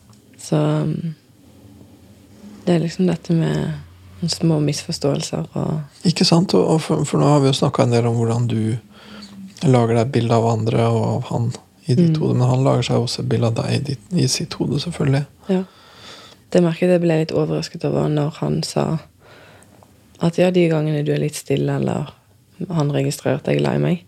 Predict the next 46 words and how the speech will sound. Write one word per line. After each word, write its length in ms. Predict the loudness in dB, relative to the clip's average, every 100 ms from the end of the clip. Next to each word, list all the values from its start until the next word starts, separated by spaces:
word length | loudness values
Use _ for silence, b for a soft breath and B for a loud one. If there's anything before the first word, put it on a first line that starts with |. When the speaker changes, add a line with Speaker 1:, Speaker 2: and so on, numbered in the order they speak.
| b b b b
Speaker 1:
så 160 | 0 0
blir 240 | 2 2
han 100 | 2
helt 140 | 0 -2
sånn, 160 | -6
«Ok, 240 | -6 -4 -2
det 160 | 0 -2
jeg 60 | -2
har 160 | -2
gjort.» 320 | -4 -10 -20 -20 B B B B
Og 60 | -2
så 100 | 0
Speaker 2:
Ja. 40 |
Speaker 1:
tenker 220 | 0 2 2
jeg 100 | 2
sånn, 260 | 0 -2 -4
«Ja, 80 | 0
men 400 | 2 2 0 -4 -12 -20 _ _ -6
det 200 | -2 2
er 60 | 2
jo 60 | 2
ingenting 300 | 0 0 2
med 120 | 2
deg.» 340 | 2 2 2 -4 -18 B B B B B B
Ehm, 800 | 0 2 2 2 0 -2 -4 -4 -8 _ _ _ -6
tenker 340 | 0 0 2
jeg 80 | 0
sånn, 160 | 0 2
«Å 60 |
ja, 80 | 0
men 120 | 0
det 100 | -2
er 20 | -2
sånn 160 | -4
han 280 | -6 -6 -4 -4
oppfatter 460 | -6 -6 -8 -4
det.» 120 | -4 -4 _ -2
Speaker 2:
Ja, 140 | 0 2
det 160 | 2 0
han 260 | 0 0
tror 340 | 0 2 2 2
at 120 | 0
foregår 340 | 0 0 0 -2
inni 200 | -2 -2
ditt 180 | -4 -4
hode. 300 | -4 -4